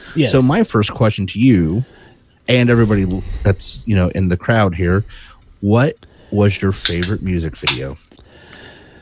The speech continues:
Speaker 1: You know, I thought about this <clears throat> 'cause this is one of the few questions we talked about prior to.
Speaker 2: We talked about, but I will say I did not,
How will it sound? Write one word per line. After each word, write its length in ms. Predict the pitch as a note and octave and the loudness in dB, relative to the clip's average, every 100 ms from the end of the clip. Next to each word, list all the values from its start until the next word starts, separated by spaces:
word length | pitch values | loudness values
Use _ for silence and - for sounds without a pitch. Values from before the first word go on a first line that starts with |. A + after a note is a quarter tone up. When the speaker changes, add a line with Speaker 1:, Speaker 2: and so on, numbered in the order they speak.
| - - _ _ | -20 -20 _ _
Speaker 1:
You 120 | D#3 | 2
know, 100 | E3 | 4
I 80 | E3+ | 6
thought 180 | E3+ D#3+ | 6 6
about 220 | C3+ A#2 | 8 6
this 400 | - G2+ F#2+ - - - - - | 4 2 2 -2 -4 -6 -8 -10
<clears throat> 300 | - - - | -10 -12 -4
'cause 520 | - G#3+ F3 - C#2+ | 2 4 4 2 2
this 220 | E3 F3 | 4 4
is 60 | E3+ | 6
one 100 | E3 | 6
of 60 | |
the 80 | D3+ | 6
few 140 | D#3+ D3 | 6 6
questions 320 | C#3 B2 A#2+ | 6 6 4
we 60 | B2 | 4
talked 240 | A#2 - | 2 2
about 260 | A2 G2+ G2+ - - - - - | 2 2 0 -2 -2 -4 -4 0
prior 360 | - A2+ G#2+ G#2 | 2 4 6 6
to. 280 | - G2+ G2 | 6 4 4
Speaker 2:
We 140 | D#3 | 4
talked 300 | E3 D#3 E3+ F3+ | 4 2 2 2
about, 380 | F3 F#3 - - - | 2 2 -2 -16 -2
but 220 | A#2+ C3 - - - - - | 2 2 0 -10 -20 -8 0
I 140 | C3 | 4
will 140 | E3+ E3+ | 4 4
say 360 | D#3 C#3 C3+ - | 4 2 2 -2
I 220 | G#2 C3+ F3+ | 0 2 2
did 180 | E3+ | 2
not, 600 | D3 C3+ C3 C3 - - | 2 2 2 -2 -6 -14